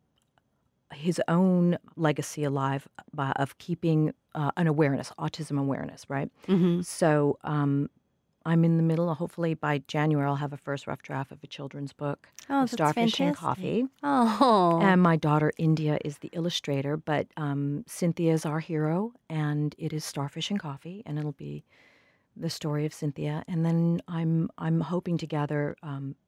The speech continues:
Speaker 1: lots of stories from fans. There've been some extraordinary sor-, stories of people who have been affected by the song, and Cynthia, and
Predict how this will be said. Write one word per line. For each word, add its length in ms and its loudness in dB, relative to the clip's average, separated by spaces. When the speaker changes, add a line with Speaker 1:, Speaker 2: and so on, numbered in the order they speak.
Speaker 1:
lots 280 -2
of 80 -6
stories 360 -4
from 320 -6
fans. 500 -10
There've 120 -18
been 120 -16
some 200 -18
extraordinary 840 -8
sor-, 320 -12
stories 480 -6
of 60 -20
people 340 -8
who 300 -8
have 200 -14
been 120 -8
affected 340 -12
by 140 -14
the 80 -16
song, 400 -8
and 180 -6
Cynthia, 540 -6
and 180 -10